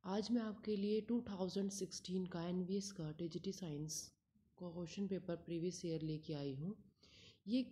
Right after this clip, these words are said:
क्वेश्चन पेपर कम्प्लीटली सॉल्व है। आपके रिवीजन के लिए मैंने पूरे क्वेश्चन पेपर को कवर किया है एक वीडियो में,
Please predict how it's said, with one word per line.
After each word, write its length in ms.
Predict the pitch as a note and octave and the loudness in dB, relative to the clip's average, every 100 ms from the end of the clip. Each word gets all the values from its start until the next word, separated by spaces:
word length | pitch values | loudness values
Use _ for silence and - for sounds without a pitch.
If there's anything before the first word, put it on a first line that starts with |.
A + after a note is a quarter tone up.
| - | 0
क्वेश्चन 280 | G#3 A3+ G#3+ | 0 2 2
पेपर 220 | A3 A3+ A3 | 2 2 2
कम्प्लीटली 520 | G#3 G3 G3+ G3+ G3+ | 2 2 0 2 -2
सॉल्व 360 | G3 F3 D#3+ D#3 | 0 2 2 2
है। 220 | E3+ A#3 - | 0 0 0
आपके 300 | - - F#3 | 0 2 4
रिवीजन 420 | F3+ F#3 G3 F#3+ | 4 4 2 0
के 140 | G#3 | 2
लिए 180 | F#3+ G3 | 4 4
मैंने 260 | F#3+ F3+ F#3 - | 4 2 0 0
पूरे 180 | F#3 G3 | 2 2
क्वेश्चन 340 | G3 F3+ - D#3+ | 2 -2 -4 -4
पेपर 360 | E3+ E3 E3 | -4 -2 -4
को 160 | E3 F#3 | -2 -4
कवर 280 | E3 D3 D3+ D3+ | -2 -4 -4 -4
किया 220 | D3 D3 | -4 -4
है 220 | D3 G#3+ - - _ _ - | -4 -6 -6 -16 _ _ -6
एक 140 | F#3 D#3+ | -4 2
वीडियो 380 | D#3+ C#3+ C#3+ | 4 4 2
में, 160 | C3+ | 0